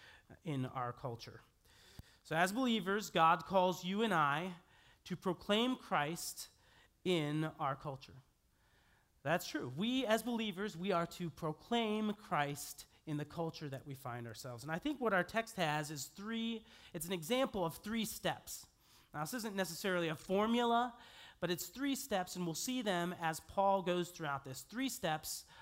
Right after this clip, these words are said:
of, for us to proclaim Christ in our culture. It's we see the culture, we invade the culture, and we confront the culture. So let's begin by looking at the first one. Uh, that is, we proclaim Christ by seeing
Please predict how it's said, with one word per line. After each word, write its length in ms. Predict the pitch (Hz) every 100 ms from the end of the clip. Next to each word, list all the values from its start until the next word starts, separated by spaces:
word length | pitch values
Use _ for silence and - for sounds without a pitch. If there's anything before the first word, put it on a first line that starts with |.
| -
of, 140 | 160 143 - -
for 160 | 180 175
us 380 | 196 156 175 -
to 140 | -
proclaim 720 | 151 165 - - 208 226 233 226
Christ 540 | - 170 131 131 - -
in 100 | 151
our 100 | 139
culture. 440 | 135 151 165 120 107 - -
It's 180 | 156 -
we 100 | 160
see 300 | - - 226
the 100 | 247
culture, 540 | - 220 220 254 262 - - - - -
we 80 | 156
invade 400 | 147 135 202 226
the 60 | 226
culture, 580 | 220 208 214 220 202 196 - -
and 100 | 156
we 80 | 147
confront 580 | 147 147 135 151 135
the 80 | 139
culture. 420 | - 110 101 - - _ _ _ _ - - -
So 140 | -
let's 160 | 170 185
begin 340 | 208 180 175
by 120 | 170
looking 300 | 165 180 190 165
at 80 |
the 80 | 165
first 380 | - 170 147 -
one. 220 | 123 110 110 _ - - - _ 139
Uh, 200 | 131 123
that 140 | 160
is, 180 | 175 147
we 100 | 185
proclaim 600 | - 185 - 220 226 247
Christ 540 | 240 - 156 147 151 - -
by 140 | 139
seeing 720 | 135 - 208 190 151 135 135